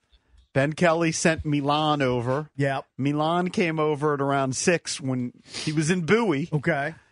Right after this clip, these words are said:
Speaker 1: Had to drive all the way to Gaithersburg.
Speaker 2: That's a haul, too.
Speaker 1: But Ben asked me, he's like, "Can you wait till tomorrow?" I was like,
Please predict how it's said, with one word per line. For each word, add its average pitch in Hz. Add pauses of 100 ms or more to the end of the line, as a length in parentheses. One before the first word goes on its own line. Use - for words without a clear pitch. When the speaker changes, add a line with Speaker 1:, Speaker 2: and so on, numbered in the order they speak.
(260)
Speaker 1:
Had 147
to 143
drive 165
all 160
the 185
way 190
to 180
Gaithersburg. 165
Speaker 2:
That's 123
a 147
haul, 127
too. 139
Speaker 1:
But 147
Ben 190
asked 175
me, 160
he's 147
like, 135
"Can 139
you 135
wait 170
till -
tomorrow?" 180
I -
was 143
like, 143